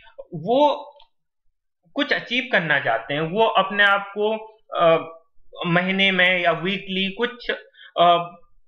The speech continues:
earn करना चाहते हैं, अ, एक confidence generate करना चाहते हैं। पन्द्रह सौ से कुछ नहीं होना है, लेकिन जो इससे जो confidence आएगा कि हाँ,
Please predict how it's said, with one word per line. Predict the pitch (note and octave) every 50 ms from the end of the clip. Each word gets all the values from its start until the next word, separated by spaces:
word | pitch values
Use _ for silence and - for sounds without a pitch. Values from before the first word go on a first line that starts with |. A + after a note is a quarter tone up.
| _ G3+
earn | A#3+ C4+ C#4+ C#4
करना | C4+ B3 A3+ G#3 G3+ G3+
चाहते | G3+ G3+ E3+ D#3+ E3+ E3+ G3 G3+
हैं, | G3
अ, | - - F3+ E3+ - - - - G3
एक | A3+ A3 - - - -
confidence | F#3 G3 G#3 G3 C4 C4 A3+ C4 C4 C4 A3+
generate | G#3+ G3+ F#3+ F#3 F#3+ F#3+ F#3+ -
करना | F3+ E3+ D#3+ D#3+ D#3+
चाहते | D#3 D#3 D3 - - F#3
हैं। | F3+ -
पन्द्रह | G#3 G#3+ A3 A3+ B3+ B3
सौ | B3 B3 B3
से | B3 C4
कुछ | B3 B3+ A#3 A3+ -
नहीं | B3 A#3+
होना | G#3 E3 C3 C3
है, | C3
लेकिन | - F3 F#3+ A3+ C4+ C#4 C4+ - _ _ _ - _ _ _ _ -
जो | C#3+ C#3 A#3 C4+ D4+ D#4+ - - -
इससे | F3+ - - - C4 C#4 B3+
जो | B3+ C4+ C4+
confidence | - G#3 F3+ E3+ E3+ - G#3 G3+ A3+ A3+ A3+ A3+ -
आएगा | - E3+ F3+ G3 G3+ F#3+ F3+ E3+
कि | E3+ F3+ G3
हाँ, | E3+ E3 F3 F3+ G3+ G#3+ -